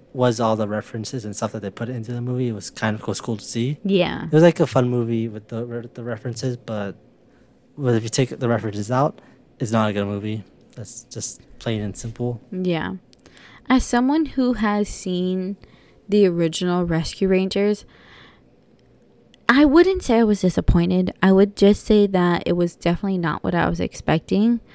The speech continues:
Speaker 2: But then again, it was exactly what I was expecting with the two lead
Speaker 1: Mm.
Speaker 2: comedians that they picked to voice Chip 'n Dale. Um, but
Speaker 1: John Mulaney and Andy Samberg.
Speaker 2: Yes. The best way that I describe it,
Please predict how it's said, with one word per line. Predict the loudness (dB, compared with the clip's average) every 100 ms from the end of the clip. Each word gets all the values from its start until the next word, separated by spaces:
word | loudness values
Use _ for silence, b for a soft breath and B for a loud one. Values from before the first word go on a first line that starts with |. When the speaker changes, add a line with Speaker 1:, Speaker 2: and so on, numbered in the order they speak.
| B B B
Speaker 2:
But | 4
then | 6 4 4
again, | 2 6 4 4
it | 0 2
was | 4 4 2
exactly | -2 2 0 0 0
what | 2
I | 4 4
was | 2
expecting | 0 0 2 2 0 -2 -2 -2 0
with | 4 6 4 2 _ -6
the | -2
two | -2 0 2 2 2
lead | 2 2 0 -2
Speaker 1:
Mm. | -2
Speaker 2:
comedians | 0 0 2 2 2
that | 0 2
they | 0
picked | 2 4 4 0 -2
to | -2
voice | 0 2 2 0
Chip | -2 -2 2
'n | 2
Dale. | 4 4 4 0 B B B B B B _ -2
Um, | 2 2 2 0 -4 -10 -16 -18 -20 _ _ -20 -20 B B 4
but | 6 6
Speaker 1:
John | 4 -4 -4
Mulaney | -4 -2 -2
and | -2 -2
Andy | -4 -6
Samberg. | -8 -8 -6 -2
Speaker 2:
Yes. | 0 0 0 -4 -6 -6
The | 0 2 2 0
best | 2 4 4 0
way | 2 2 2 2
that | 0 -2 -2
I | -2 -2
describe | -2 -4 -4 -2 0 0
it, | 2 2 0